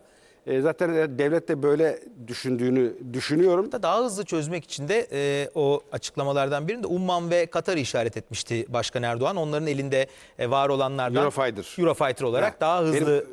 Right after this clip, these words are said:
Speaker 2: alımı noktası.
Speaker 1: Doğru. Benim konuşum F otuz beş.
Speaker 2: F otuz beş.
Speaker 1: Yani ikisi, şimdi ge-, oraya da geleceğim Eurofighter'a. F otuz beş konusunda hemen teslim ediyorsa ayrı bir konu.
Speaker 2: Zaman su gibi aktı. Bir dakikam var. O yüzden son
Speaker 1: Öyle
Speaker 2: bir
Speaker 1: mi?
Speaker 2: dakika.
Speaker 1: Abi,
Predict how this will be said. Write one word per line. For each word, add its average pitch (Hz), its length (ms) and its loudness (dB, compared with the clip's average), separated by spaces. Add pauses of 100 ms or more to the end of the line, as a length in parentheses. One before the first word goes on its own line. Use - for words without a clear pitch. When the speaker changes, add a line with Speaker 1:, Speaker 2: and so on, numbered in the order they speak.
(320)
Speaker 2:
alımı 147 440 0
noktası. 127 360 -8
Speaker 1:
Doğru. 131 320 0
Benim 143 180 0
konuşum 160 420 -2
F 147 80 -2
otuz 147 220 -6
beş. 175 200 0
Speaker 2:
F 117 100 -8
otuz - 180 -14
beş. 104 120 -12
Speaker 1:
Yani 135 140 0
ikisi, - 180 -6
şimdi 143 320 0
ge-, 123 60 2
oraya 131 440 2
da 135 60 2
geleceğim 98 340 -2
Eurofighter'a. 107 640 -2 (480)
F 160 80 -6
otuz 175 220 -6
beş 175 160 0
konusunda 165 600 0 (300)
hemen 165 420 -2
teslim 127 420 -6
ediyorsa 117 540 0
ayrı 123 280 0
bir 170 40 0
konu. 165 180 -2
Speaker 2:
Zaman 131 220 -2
su 139 180 -8
gibi 131 160 -2
aktı. 113 320 -4
Bir 120 140 -6
dakikam 117 400 -4
var. 117 280 -8
O 120 100 -8
yüzden 113 280 -4 (100)
son 123 80 -4
Speaker 1:
Öyle 151 180 2
Speaker 2:
bir 190 60 0
Speaker 1:
mi? 123 40 0
Speaker 2:
dakika. 104 200 -2
Speaker 1:
Abi, 113 100 -2